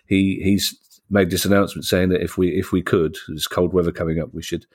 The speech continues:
throw our bacon fat out for the, for the birds in the garden. It's like, whoa, whoa, whoa, whoa, Chris, I'll do a lot of things for this planet.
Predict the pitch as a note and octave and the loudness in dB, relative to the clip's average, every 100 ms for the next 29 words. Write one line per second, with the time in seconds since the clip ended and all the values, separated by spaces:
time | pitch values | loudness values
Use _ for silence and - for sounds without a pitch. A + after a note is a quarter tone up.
0 | - - - - - - F#2+ F#2 G#2 G2+ | -20 -20 -20 -20 -6 2 4 4 2 0
1 | G2 D#2+ E2 F2 E2+ - - E2+ E2+ - | -2 -4 -4 -2 -4 -6 -8 -4 -2 -4
2 | - G2 F2 G#2 F#2+ E2+ E2 D#2+ F2+ F#2 | -8 -10 -2 2 4 2 -2 -2 0 0
3 | D#2 C#2+ D#2 F2 D#2+ G2+ A#2 C#2+ - F#2 | -2 -8 -10 -10 -4 0 0 0 -6 -2
4 | G#2+ F2+ E2+ A#2 G2+ - F2 D#2 G2 G#2+ | 0 2 2 2 2 -2 -8 -4 0 0
5 | G2+ F2+ G#2 G2 - E2 - E2+ - E2+ | 4 4 4 2 -2 -4 -4 -8 -8 -6
6 | F#2 | -4